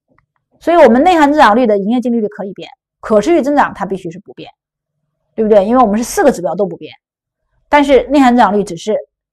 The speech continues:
周转率不变，是吧？权益乘数可以变，留存率怎么样？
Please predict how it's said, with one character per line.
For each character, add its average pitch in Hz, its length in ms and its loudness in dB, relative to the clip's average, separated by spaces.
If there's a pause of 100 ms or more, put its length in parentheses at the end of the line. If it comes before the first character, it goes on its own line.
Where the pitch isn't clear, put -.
(120)
周 285 200 2
转 170 180 -2
率 196 160 -6 (240)
不 160 100 -16
变， 165 240 -14 (680)
是 202 100 -10
吧？ 180 300 -2 (420)
权 269 240 2
益 - 20 -2
乘 302 100 0
数 302 120 4
可 269 120 0
以 277 60 2
变， 247 260 2 (300)
留 269 180 4
存 190 160 0
率 202 140 2
怎 214 100 -2
么 165 60 -12
样？ 185 300 -6